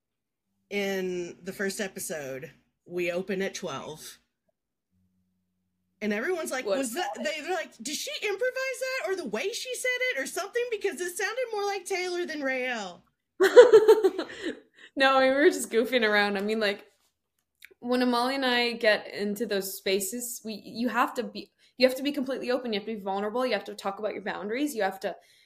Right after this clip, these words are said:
Speaker 2: you know, when you're being, it's just like being intimate with a real partner. You know, you have to discuss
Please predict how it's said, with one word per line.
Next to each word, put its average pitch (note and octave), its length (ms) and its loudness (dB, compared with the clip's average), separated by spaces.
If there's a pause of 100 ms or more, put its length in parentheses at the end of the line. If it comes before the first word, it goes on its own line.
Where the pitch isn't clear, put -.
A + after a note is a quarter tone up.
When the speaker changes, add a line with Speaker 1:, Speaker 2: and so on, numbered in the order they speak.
Speaker 2:
you A3 100 -4
know, A3 140 0
when C#4+ 160 -2
you're A3+ 120 -2
being, G#3+ 420 -4 (360)
it's - 220 -6
just C4 160 -4
like B3+ 160 -4
being A3+ 200 -4
intimate A#3+ 340 -6
with G#3 100 -4
a G3 60 -6
real G#3 320 -4 (100)
partner. B3 320 -8
You - 220 -8
know, F#3 40 -6
you G3 160 -6
have G3+ 260 -4
to G#3+ 60 -10
discuss F#3+ 560 -4